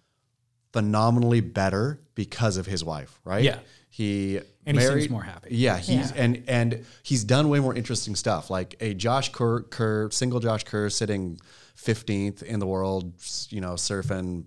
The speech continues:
Speaker 1: heats is boring. Josh Kerr, what he's done both in travel, in film,
Speaker 3: And
Speaker 1: and
Speaker 3: raising
Speaker 1: then now with Sierra.
Speaker 3: phenoms.
Speaker 1: Exactly.
Speaker 3: Yeah.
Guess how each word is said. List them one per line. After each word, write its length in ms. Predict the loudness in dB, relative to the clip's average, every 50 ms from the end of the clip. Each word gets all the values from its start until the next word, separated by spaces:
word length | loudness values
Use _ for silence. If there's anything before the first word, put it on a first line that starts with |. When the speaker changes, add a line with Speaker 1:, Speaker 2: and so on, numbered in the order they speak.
| -12 -10
Speaker 1:
heats 540 | -6 -4 -2 -2 -2 -2 -2 -4 -6 -6 -8 _
is 140 | -6 -6 -4
boring. 360 | -2 0 2 2 0 0 -6 -12 -20 _ _ _ _ _
Josh 240 | 0 2 2 2 0
Kerr, 540 | -2 -2 0 2 2 2 2 2 0 -4 -8 -14 _ _ _ _ _ _ _ _ _ _ _ _ _
what 280 | -18 -4 0 0 2 2
he's 160 | 2 2 2
done 180 | 2 2 2 2
both 220 | 2 0 0 0
in 80 | -4 -4
travel, 680 | -2 0 2 4 4 4 2 2 2 2 2 0 -2 -4
in 240 | -6 -6 -4 -4 -6
film, 580 | -4 -2 0 0 0 2 0 0 0 0 -2
Speaker 3:
And 100 | -2 -2 -2
Speaker 1:
and 100 | 0 2
Speaker 3:
raising 360 | 2 4 4 4 4 4 4
Speaker 1:
then 80 | 4 4
now 120 | 4 4 4
with 120 | 2 2
Sierra. 320 | 0 2 4 4 6 6 6
Speaker 3:
phenoms. 400 | 4 4 2 2 0 0 0 0
Speaker 1:
Exactly. 540 | 0 2 4 4 4 4 2 0 -2 -2 0
Speaker 3:
Yeah. 100 | 2